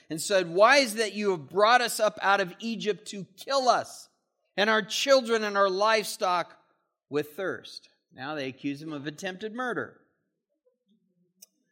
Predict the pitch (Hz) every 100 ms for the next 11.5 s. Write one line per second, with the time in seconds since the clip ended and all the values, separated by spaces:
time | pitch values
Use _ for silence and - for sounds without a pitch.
0 | _ - 220 220 262 302 254 240 - -
1 | 233 240 233 269 247 220 208 214 185 -
2 | 220 214 190 254 254 - 233 214 190 151
3 | 226 240 220 220 202 - - 240 240 226
4 | 151 - _ 196 196 190 233 254 233 -
5 | 165 190 220 226 208 208 - - - -
6 | - 220 233 233 190 117 101 95 104 _
7 | _ _ _ _ _ _ _ _ _ 349
8 | 65 - - 50 _ _ _ _ _ _
9 | _ 120 143 175 - 185 170 127 117 120
10 | 127 - 147 156 165 156 160 - 147 156
11 | 147 127 123 131